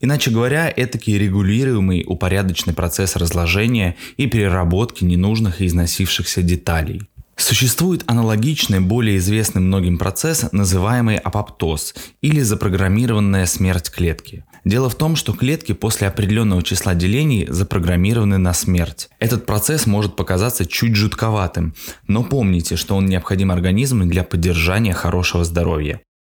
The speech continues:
Клетки стареют, и куда лучше, если они будут запрограммированы на смерть, когда их полезная жизнь закончится.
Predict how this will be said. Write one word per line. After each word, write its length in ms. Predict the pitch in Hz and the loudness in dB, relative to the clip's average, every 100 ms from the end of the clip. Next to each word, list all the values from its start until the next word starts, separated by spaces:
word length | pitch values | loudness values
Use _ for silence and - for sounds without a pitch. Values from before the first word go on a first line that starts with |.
| _ _ _ _ - | _ _ _ _ -2
Клетки 300 | 123 156 107 | -2 0 -2
стареют, 500 | - 110 147 156 - | -2 0 0 -2 -4
и 100 | 98 | -2
куда 240 | 107 101 | 0 0
лучше, 320 | 113 160 - | 0 -2 -2
если 300 | 101 120 104 | 0 0 0
они 140 | 95 98 | 0 2
будут 280 | 101 87 | 0 -2
запрограммированы 800 | 87 80 95 87 90 104 104 92 | -2 -2 0 0 2 2 2 2
на 100 | 90 | 2
смерть, 460 | 92 - 101 82 - - - | 0 0 0 -2 -8 -18 -6
когда 260 | 92 98 104 | -2 0 0
их 180 | - | -2
полезная 640 | - 101 101 92 87 87 85 | -2 0 2 0 0 0 0
жизнь 360 | 92 123 - - | 0 0 -2 -2
закончится. 880 | 85 87 - 82 - - - - | -2 -2 -2 -2 -4 -6 -6 -6